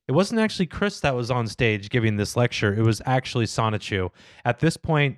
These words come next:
Chris Chan had started to believe that the, their persona had melted away and they had become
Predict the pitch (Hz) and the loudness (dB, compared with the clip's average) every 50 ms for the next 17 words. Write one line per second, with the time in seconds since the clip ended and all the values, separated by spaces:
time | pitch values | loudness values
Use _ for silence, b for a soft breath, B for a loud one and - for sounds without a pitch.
0 | _ _ - - 139 135 - - - 139 131 123 120 120 123 117 110 123 120 113 | _ _ -6 -4 -4 -4 -4 -6 -4 -2 0 0 0 -2 -4 -2 0 2 2 4
1 | 113 110 107 - _ - - - - - - - 147 143 139 127 127 110 107 120 | 2 0 -2 -10 _ -20 -20 -20 -20 -16 -6 0 2 2 2 2 0 0 2 2
2 | 123 123 120 117 107 110 113 107 104 104 101 - _ _ _ _ _ _ _ _ | 2 2 0 0 0 2 2 4 4 2 0 -2 _ _ _ _ _ _ _ _
3 | _ _ _ _ _ _ _ _ _ _ - - 120 131 - _ _ _ _ _ | _ _ _ _ _ _ _ _ _ _ -16 -10 -10 -10 -10 _ _ _ _ _
4 | _ - 135 120 143 147 156 156 - 151 - - 147 143 143 139 107 135 127 117 | _ -16 -8 -4 -2 -2 -2 0 -2 -4 -2 0 0 2 2 2 2 2 2 2
5 | 113 120 117 117 - 127 113 110 104 110 113 113 113 107 107 107 104 110 104 101 | 2 0 -2 0 0 0 0 2 2 2 2 2 2 0 0 0 0 0 -2 -4
6 | 107 104 - - 113 107 104 101 98 95 | -6 -8 -6 -6 -6 -6 -6 -8 -10 -12